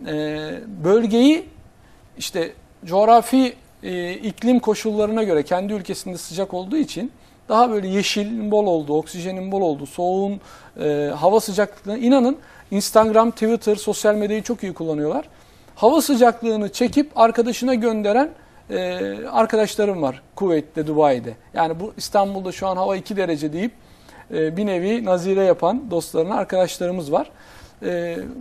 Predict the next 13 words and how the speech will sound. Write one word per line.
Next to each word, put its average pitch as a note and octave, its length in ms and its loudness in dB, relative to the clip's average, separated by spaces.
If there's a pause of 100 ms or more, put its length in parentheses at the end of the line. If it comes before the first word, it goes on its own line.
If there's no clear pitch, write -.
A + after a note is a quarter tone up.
(140)
lokasyon D4 500 6
seçiyorlar. A3+ 580 -2
İkincisi C#4+ 540 0
de, D4 200 4 (440)
e, F#3 220 -4
güvenilir, C4 640 6
markalı, A#3 640 6 (420)
e, F3 40 -4 (600)
ko-, - 300 -8
konutları D#3+ 480 2
tercih C#3 380 0
ediyorlar. C3+ 420 -4 (840)
Özellikle, G3+ 720 2